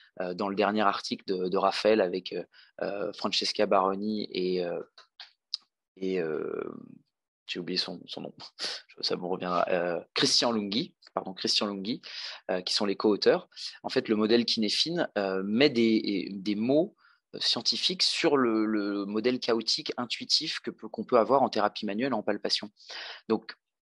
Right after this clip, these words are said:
p-, pareil, je vais peut-être te, te couper sur une question en disant que c'est ça qui m'a,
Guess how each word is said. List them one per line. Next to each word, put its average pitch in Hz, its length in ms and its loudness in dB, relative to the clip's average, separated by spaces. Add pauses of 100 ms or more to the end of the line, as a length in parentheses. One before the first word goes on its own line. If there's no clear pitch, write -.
(280)
p-, 82 100 -6
pareil, 120 360 6
je 101 60 0
vais 107 80 -2
peut-être 117 180 0
te, 104 180 -2
te 95 180 -10
couper - 280 2
sur 113 180 2
une 104 120 -2
question 156 400 2
en 117 40 4
disant 110 300 0
que - 220 -6 (360)
c'est - 180 -4
ça 156 200 4
qui 151 220 -2
m'a, 104 240 2